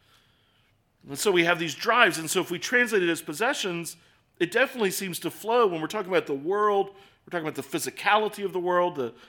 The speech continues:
temporal nature of this world. And so an emphasis on possessions would flow really nicely. And it is in part that. It is the stuff we touch,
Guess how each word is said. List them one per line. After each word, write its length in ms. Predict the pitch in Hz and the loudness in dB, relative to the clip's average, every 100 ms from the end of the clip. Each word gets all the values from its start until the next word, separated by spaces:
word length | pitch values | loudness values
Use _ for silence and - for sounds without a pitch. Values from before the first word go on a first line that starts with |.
| _ | _
temporal 300 | - 160 147 | -4 -2 -2
nature 480 | 139 165 202 - 180 | 0 0 0 0 0
of 100 | 160 | 0
this 200 | 165 160 | -2 -4
world. 420 | 170 170 165 160 - _ _ _ _ _ _ _ _ _ _ _ _ _ _ _ _ _ _ 147 | -2 0 -2 -4 -12 _ _ _ _ _ _ _ _ _ _ _ _ _ _ _ _ _ _ -14
And 80 | |
so 120 | 165 180 | -4 -2
an 80 | |
emphasis 480 | 180 214 226 - 190 | -2 -4 -4 -4 -4
on 100 | 175 | -4
possessions 540 | 156 151 170 170 165 156 | -6 0 0 0 -6 -8
would 120 | 160 | -8
flow 260 | - 160 | -4 -4
really 320 | 160 151 143 156 | -2 -2 -2 -2
nicely. 520 | 190 220 - - - _ _ _ _ _ _ _ _ _ _ _ _ _ _ | -6 -6 -12 -16 -18 _ _ _ _ _ _ _ _ _ _ _ _ _ _
And 100 | 160 | 0
it 120 | 180 | 2
is 240 | 202 214 202 | 4 2 2
in 200 | 175 196 | -6 -6
part 380 | - 160 156 156 | -4 -2 -2 -4
that. 380 | 214 190 - - _ _ _ _ _ | -4 -4 -8 -20 _ _ _ _ _
It 100 | 143 | -6
is 120 | 185 | -4
the 120 | 185 175 | -4 -4
stuff 480 | - - 202 196 | -4 -2 -2 -2
we 120 | 190 190 | -8 -10
touch, 640 | - 269 208 - - - | -4 -4 -2 -6 -10 -14